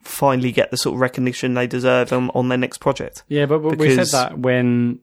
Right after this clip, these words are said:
Speaker 2: when Codemasters picked them up. For, you know, the, the Evolution
Speaker 1: Yeah.
Speaker 2: after, after Drive Club. Drive Club had it, had its issues, clearly. But it's clear a team, they're passionate and they knew it, they knew it, they knew what they're doing.
Speaker 1: Well, that's
Speaker 2: And,
Speaker 1: the, that's the
Speaker 2: and then it's
Speaker 1: problem, though,
Speaker 2: happened
Speaker 1: isn't
Speaker 2: again.
Speaker 1: it, Matt? Because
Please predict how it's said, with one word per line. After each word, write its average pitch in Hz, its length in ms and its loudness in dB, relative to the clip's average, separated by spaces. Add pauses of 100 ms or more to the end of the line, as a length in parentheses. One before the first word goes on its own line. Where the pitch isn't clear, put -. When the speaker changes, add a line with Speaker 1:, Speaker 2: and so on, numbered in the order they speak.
(140)
Speaker 2:
when 120 220 0
Codemasters 123 640 -2
picked 127 160 -8
them 113 100 -6
up. 98 180 -10 (840)
For, - 180 -2
you 127 140 2
know, 104 80 0
the, 117 320 -4
the 120 200 4
Evolution 120 340 4
Speaker 1:
Yeah. 123 300 4
Speaker 2:
after, 113 360 2 (100)
after 117 320 0
Drive 120 300 2
Club. 107 180 -2
Drive 127 280 0
Club 120 200 0
had 120 220 0
it, 113 100 -2
had 117 160 0
its 107 140 -6
issues, 104 340 -2
clearly. 110 480 -2 (680)
But 127 220 2
it's 120 140 0
clear 127 300 2
a 117 40 0
team, 123 320 2
they're 110 140 -2
passionate 120 420 -2
and 113 80 -4
they 113 80 0
knew 117 140 0
it, 110 160 -4
they 117 120 0
knew 113 180 0
it, 110 260 -4
they 117 100 0
knew 120 120 2
what 110 60 -2
they're 110 240 2
doing. 262 140 4
Speaker 1:
Well, 339 100 4
that's - 200 0
Speaker 2:
And, 247 100 0
Speaker 1:
the, - 60 -12
that's 269 260 -2
the - 80 -2
Speaker 2:
and 120 60 0
then 247 80 4
it's 120 80 0
Speaker 1:
problem, 135 80 0
though, 131 80 6
Speaker 2:
happened 127 140 4
Speaker 1:
isn't 120 160 4
Speaker 2:
again. 113 100 0
Speaker 1:
it, - 20 -2
Matt? 117 220 -2
Because 185 400 -2